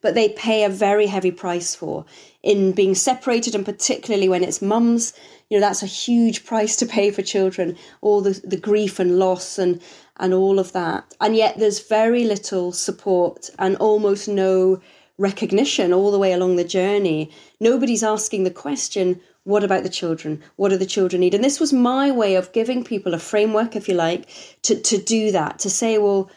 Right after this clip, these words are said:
hang on a minute, what about the children? What's the impact been on them, and what is it that they need?" So I got together with some children and young people, 'cause I'm a great believer of, I can talk about people, but it's the people who've lived it themselves who really know it.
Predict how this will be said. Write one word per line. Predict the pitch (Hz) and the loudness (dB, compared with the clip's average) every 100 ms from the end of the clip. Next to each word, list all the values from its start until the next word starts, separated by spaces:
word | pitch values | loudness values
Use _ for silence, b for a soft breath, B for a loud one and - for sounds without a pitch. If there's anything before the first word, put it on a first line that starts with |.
| b b | b b
hang | - 254 262 | -2 0 2
on | 208 | 2
a | |
minute, | 175 185 196 | 2 2 0
what | 196 226 | 0 0
about | 240 269 277 | 2 0 0
the | |
children? | 254 214 180 170 170 | -2 0 0 0 -2
What's | 208 - - | -2 -4 -12
the | - 220 | -2 0
impact | 214 220 202 | 0 -2 -2
been | 240 226 | 0 2
on | 190 | 2
them, | 180 180 | 2 2
and | 190 | 0
what | 185 208 - | 0 0 0
is | 196 | 0
it | 202 | 0
that | 185 175 | -2 0
they | 170 | 0
need?" | 175 185 170 156 b b b b | 2 2 2 0 b b b b
So | - 233 | 0 2
I | 269 | 2
got | 294 277 - | 0 -4 -4
together | 233 233 220 | -2 0 0
with | 190 | -2
some | - 190 185 180 | -4 -2 -2 -2
children | - 202 185 180 | -4 -2 -2 0
and | 180 | 0
young | 175 | 0
people, | 175 180 | 0 -2
'cause | 208 | 0
I'm | 196 | -2
a | 202 | 0
great | 254 214 | 0 0
believer | 214 202 | 0 0
of, | 190 B B B - | -2 B B B -6
I | |
can | 247 277 | -2 -2
talk | 262 254 240 | 0 -2 -2
about | - 208 - | 0 0 0
people, | 254 254 | -2 -2
but | 226 - | -2 0
it's | 185 | -2
the | - | -4
people | - 208 208 | -6 -4 0
who've | 190 180 | 0 2
lived | 185 190 180 202 | 2 2 0 -4
it | - | 0
themselves | 180 175 170 165 175 - | -2 0 -2 0 -2 0
who | 190 | 0
really | 170 175 170 | 2 2 2
know | 160 143 | 0 0
it. | 151 | -4